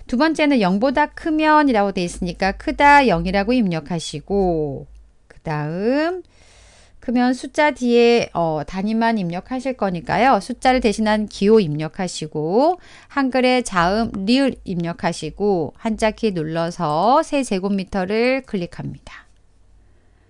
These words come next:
그 다음 쉼표. 공-, 어, 영은 공백으로 표시한다. 그러면 생략한다란 얘기고 그냥 세미콜론 또는, 어,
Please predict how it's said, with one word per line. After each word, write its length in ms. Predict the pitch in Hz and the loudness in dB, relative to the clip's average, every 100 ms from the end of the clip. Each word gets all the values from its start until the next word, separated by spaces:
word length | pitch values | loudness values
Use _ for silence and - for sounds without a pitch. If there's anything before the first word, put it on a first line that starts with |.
| _ _ _ - - - - | _ _ _ -20 -20 -20 -20
그 120 | - | -20
다음 260 | - 165 175 | -12 -10 -8
쉼표. 880 | - 220 208 165 156 180 254 320 330 - - - - - - - - - - - - | -8 -8 -6 -4 -2 0 0 -2 -6 -12 -10 -12 -16 -20 -20 -20 -20 -20 -20 -18 -8
공-, 340 | 226 226 214 - | -2 -2 -2 -12
어, 220 | - 185 180 | -8 -4 2
영은 360 | 240 269 277 | 4 4 0
공백으로 520 | 262 226 233 294 285 269 | 0 2 2 0 0 -2
표시한다. 800 | 269 254 269 233 214 220 233 240 | -4 0 2 2 2 4 4 2
그러면 160 | 196 | -6
생략한다란 840 | 196 294 320 330 294 254 233 220 190 | -4 -2 0 0 -2 2 2 2 -2
얘기고 760 | 151 160 156 175 214 311 359 - | -4 -8 -6 -2 0 2 -2 -6
그냥 240 | 180 170 | -8 -6
세미콜론 1040 | 170 208 208 - 165 151 151 185 277 349 - | -2 -2 -2 -4 -4 -4 -4 0 0 -2 -8
또는, 400 | 302 349 370 349 - - | -6 -2 -4 -4 -14 -18
어, 240 | - 156 | -10 -8